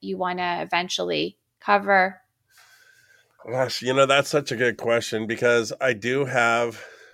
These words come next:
Speaker 2: I do have a screenplay. It's a narrative film, a, a normal film film. It's based on, uh,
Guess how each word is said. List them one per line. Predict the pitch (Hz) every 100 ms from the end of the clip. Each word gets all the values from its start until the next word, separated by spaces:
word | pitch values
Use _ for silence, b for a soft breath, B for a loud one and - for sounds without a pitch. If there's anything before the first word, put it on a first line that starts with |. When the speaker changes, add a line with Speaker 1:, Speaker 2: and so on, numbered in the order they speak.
| B B _ _ _ _ _ -
Speaker 2:
I | 104
do | 101 117
have | 123
a | 120
screenplay. | - 120 107 104 107
It's | 101 -
a | 98
narrative | 98 104 107 113
film, | - 104 98 95 107 -
a, | 92 90 107
a |
normal | 92 98 98 95 - _
film | - - 104 95 90 90
film. | - 90 87 95 - _ b b b b b
It's | - 92
based | 107 107 -
on, | 110 113 117 104 98 _ _ _ _ _ _ _ _ -
uh, | 98 90